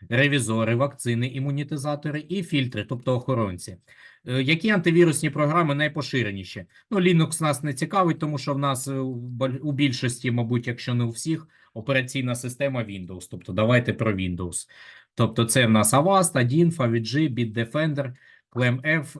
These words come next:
F-Prot Antivirus, доктор Web, Node тридцять два, Kaspersky і Norton. А тепер скажіть, будь ласка, які з цих антивірусів ви чули?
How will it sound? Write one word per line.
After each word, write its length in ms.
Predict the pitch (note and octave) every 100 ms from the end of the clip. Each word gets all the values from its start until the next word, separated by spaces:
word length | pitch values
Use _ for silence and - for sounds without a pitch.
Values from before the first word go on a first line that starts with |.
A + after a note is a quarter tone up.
| -
F-Prot 440 | B2+ B2 - B2
Antivirus, 800 | A#2+ A#2 C3 C3+ F3 D3+ B2+ -
доктор 320 | B2 B2 B2
Web, 300 | A2+ D#3 D3+
Node 220 | C3 B2 B2
тридцять 360 | A2 A2 A2+
два, 200 | B2 D3+
Kaspersky 560 | A#2+ A2 - C3+ C3 A2+
і 80 | A2+
Norton. 460 | A#2 F#2+ - F2 E2+ _ _ - _
А 100 | -
тепер 300 | - D3 F3
скажіть, 340 | - D3 D3
будь 160 | C#3+ C#3
ласка, 320 | C3 A2 -
які 340 | A2 C#3 - C3
з 120 | -
цих 200 | C3 B2+
антивірусів 680 | A#2+ C3+ D#3 D#3 B2+ B2 A2
ви 120 | B2+
чули? 400 | - G#2 F2